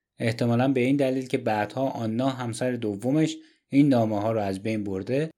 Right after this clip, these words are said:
و سعی کرده رد ماریا رو از زندگی شوهرش پاک کنه. اما در این اثنا به یک باره ورق برمیگرده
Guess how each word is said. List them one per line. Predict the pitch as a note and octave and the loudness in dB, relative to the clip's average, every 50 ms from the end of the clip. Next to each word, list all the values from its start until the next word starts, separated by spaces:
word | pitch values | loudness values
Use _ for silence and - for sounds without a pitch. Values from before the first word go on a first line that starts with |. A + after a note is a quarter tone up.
| _ _ - | _ _ -4
و | B2 B2 A#2+ | -2 -2 0
سعی | A#2+ - D#3 D#3 F3 F3+ | 0 0 2 2 2 0
کرده | F3 - D#3+ D3 D3 C#3 C#3+ C3+ B2+ B2+ C#3 | 0 0 0 0 2 2 0 0 2 2 2
رد | D3+ D3+ D#3+ - E3 | 2 2 0 -2 0
ماریا | D#3+ C#3 B2+ A#2+ A2+ G#2+ A2+ A#2 | 2 2 4 2 2 2 2 2
رو | B2 B2+ | 4 4
از | B2 A2+ G#2+ G2+ | 2 2 0 0
زندگی | G2+ G2+ G2+ G2 G2 G2 - C3+ D3+ D3 | -2 -2 0 0 -2 -2 0 -2 -2 0
شوهرش | - C#3 B2 A2 G#2+ A2 A2 A2 G#2+ G#2 - | -2 -2 0 0 0 -2 -2 -4 -6 -6 -8
پاک | - - G#2 F#2+ - - | -4 -4 -4 -4 -4 -8
کنه. | - G2 F#2+ F#2 - - _ _ _ _ _ _ _ _ _ _ _ _ _ _ _ _ _ _ _ _ _ _ _ _ _ _ - | -12 -12 -12 -12 -16 -20 _ _ _ _ _ _ _ _ _ _ _ _ _ _ _ _ _ _ _ _ _ _ _ _ _ _ -2
اما | C#3+ D3+ E3 D#3+ D3 | 0 2 4 4 6
در | C#3 B2+ B2 | 6 6 6
این | A#2+ A#2+ A#2 | 6 4 4
اثنا | A#2 A#2 A#2 - - E3+ F3 | 2 2 0 -2 -2 -2 0
به | E3 D3 C3 | 2 4 4
یک | B2 A#2+ A#2 A#2 - | 6 4 4 2 2
باره | A#2 A#2 B2 D#3 | 4 4 4 4
ورق | D3+ D3+ A#2+ A2+ A2+ A#2 A2 - | 4 4 4 4 4 2 2 0
برمیگرده | A2 G2+ F#2+ F2 F2 F2 E2 F#2 F#2 F#2+ - - G#2+ A2+ | -2 -2 -2 -4 -8 -12 -12 -14 -14 -16 -16 -18 -20 -20